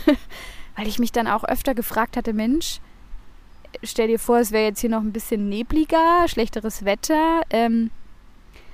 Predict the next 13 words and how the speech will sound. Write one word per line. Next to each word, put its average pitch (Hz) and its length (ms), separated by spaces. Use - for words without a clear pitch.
also 226 200
da 233 220
passt - 360
auf 262 140
jeden 269 220
Fall 247 340
auf - 180
euch - 220
auf, - 260
passt 233 180
auf 220 100
dich - 220
auf. 233 380